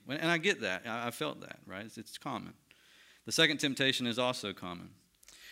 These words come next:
When we struggle, the second temptation is we lose faith in God. It's easy to see why this happens. Yet in spite of personal disappointments, Joseph still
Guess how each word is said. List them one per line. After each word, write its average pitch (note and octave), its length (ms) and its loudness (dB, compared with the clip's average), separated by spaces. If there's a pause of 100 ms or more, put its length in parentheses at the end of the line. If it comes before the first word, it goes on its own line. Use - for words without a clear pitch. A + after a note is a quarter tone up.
(160)
When C3+ 220 4
we E3+ 160 6
struggle, A2 580 2
the G#2 80 -8
second A#2 320 2
temptation A2+ 640 2
is F#2 500 0
we A2 140 -2
lose G#2+ 640 -2
faith F#2+ 560 -2
in F2+ 480 -8
God. D#2+ 360 -10 (1700)
It's A2+ 200 -4
easy A2+ 260 4
to B2+ 80 2
see C3 220 2
why B2 180 4
this B2 200 -2
happens. - 640 -2 (1200)
Yet A2+ 180 4
in G#2 120 0
spite B2+ 460 4
of - 200 -8
personal C#3 420 -2
disappointments, G2+ 960 -2
Joseph A#2 500 -2
still G#2+ 600 -2